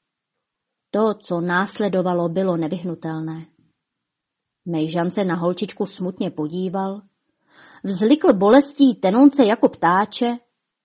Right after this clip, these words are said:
a úplně se rozplynul. Etelka šla do školky.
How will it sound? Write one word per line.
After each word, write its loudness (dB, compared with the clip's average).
a 0
úplně -2
se -8
rozplynul. -8
Etelka 0
šla 2
do -2
školky. -4